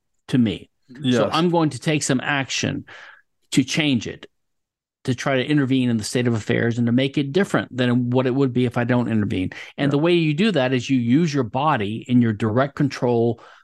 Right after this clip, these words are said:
Speaker 1: from your brain and your mind over your body to manipulate things in the world that can intervene causally. So this is the causal part
Speaker 2: Mm-hmm.
Speaker 1: of, of the world. And we call these things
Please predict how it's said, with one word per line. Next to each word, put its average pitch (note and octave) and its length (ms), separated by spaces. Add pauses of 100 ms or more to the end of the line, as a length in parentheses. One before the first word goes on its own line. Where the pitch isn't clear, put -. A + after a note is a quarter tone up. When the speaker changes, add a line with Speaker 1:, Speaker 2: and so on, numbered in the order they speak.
(140)
Speaker 1:
from B2+ 160
your A#2 120
brain C3 540
and B2 120
your A#2 120
mind A#2+ 460
over A#2 180
your B2 160
body G#2+ 560 (400)
to B2 180
manipulate B2 800 (480)
things E3 400
in D3 60
the C#3+ 60
world A#2 600
that A#2 260
can A#2 160
intervene B2 560
causally. A#2+ 840 (180)
So A2+ 140
this C#3 160
is - 80
the C#3 100
causal C3 640
part G#2+ 420 (380)
Speaker 2:
Mm-hmm. G2+ 180
Speaker 1:
of, A2 240
of A2+ 180
the A2+ 80
world. G#2 460 (440)
And B2+ 180
we C3+ 100
call B2 220
these A#2+ 180
things A2 400